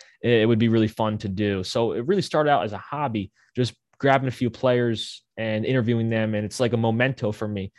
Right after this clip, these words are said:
that I could keep, and that connection on, uh, on film recorded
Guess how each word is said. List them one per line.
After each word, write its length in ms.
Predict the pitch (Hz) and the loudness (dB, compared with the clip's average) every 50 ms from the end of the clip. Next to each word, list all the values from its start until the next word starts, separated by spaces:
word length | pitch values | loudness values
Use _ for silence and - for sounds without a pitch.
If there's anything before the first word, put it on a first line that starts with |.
| _ _ _ - | _ _ _ 0
that 80 | 107 | 2
I 100 | 110 107 | 2 2
could 180 | 110 113 98 - | 2 0 -4 -4
keep, 360 | - - 120 117 113 110 - | -2 0 2 2 2 2 0
and 360 | 110 104 98 101 95 98 92 - _ _ _ - - - - - | 0 0 0 -2 -4 -6 -8 -12 _ _ _ -20 -20 -18 -8 -6
that 180 | 113 107 107 | -4 -4 -4
connection 640 | - - 117 117 117 - - - 113 104 101 92 - _ - | -2 0 0 2 0 0 -2 -4 -2 -2 -4 -4 -8 _ -2
on, 240 | 113 110 107 107 104 - - _ _ _ _ - | 0 2 2 2 -2 -4 -10 _ _ _ _ 0
uh, 220 | 113 107 98 92 - - | 2 2 2 2 0 -2
on 160 | 110 107 98 | -2 -2 -2
film 340 | - - 135 139 135 107 104 - _ _ _ _ _ _ - | 0 2 4 4 2 2 -2 -6 _ _ _ _ _ _ -6
recorded 520 | 110 98 - - 139 143 131 110 95 87 | -6 -2 2 2 4 4 4 2 0 -4